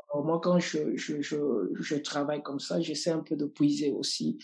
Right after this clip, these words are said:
dans, dans, dans la culture, euh, Luba, dans la culture de la mine. Donc, il y a beaucoup de fiction,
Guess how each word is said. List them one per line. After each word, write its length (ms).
dans, 440
dans, 300
dans 200
la 140
culture, 720
euh, 460
Luba, 680
dans 120
la 100
culture 680
de 100
la 160
mine. 400
Donc, 160
il 40
y 20
a 40
beaucoup 220
de 60
fiction, 680